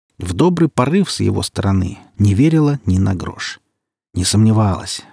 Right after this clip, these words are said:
опять он ведет очередную игру. Но все ж таки, лучше, когда у тебя в кармане доллары шуршат,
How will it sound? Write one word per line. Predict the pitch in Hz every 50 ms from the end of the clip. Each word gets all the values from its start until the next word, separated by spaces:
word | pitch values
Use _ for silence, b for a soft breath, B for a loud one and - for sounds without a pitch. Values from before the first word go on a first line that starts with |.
| _ -
опять | - 110 - - - - - _ - -
он | 95 95 87
ведет | 80 104 110 95 131 127 - 120
очередную | 104 - - 117 107 104 87 92 117 131 135 123 - _
игру. | - 113 113 113 120 104 85 78 - - _ _ _ _ _ _ _ _ _ _ _ _ _ _ _ _ _ _ _ _ _ -
Но | 120 131
все | 131 - - 143
ж | 123 -
таки, | - - - - - - - - - - _ _ _ _ _ -
лучше, | 101 120 180 214 - - - 156
когда | - - 107 95 120 135
у | 143 127
тебя | - 110 - 117
в | 110 -
кармане | - - 92 101 110 117 110 98 85
доллары | 82 113 170 214 196 147 104 -
шуршат, | - - - - 92 - - - - - _ -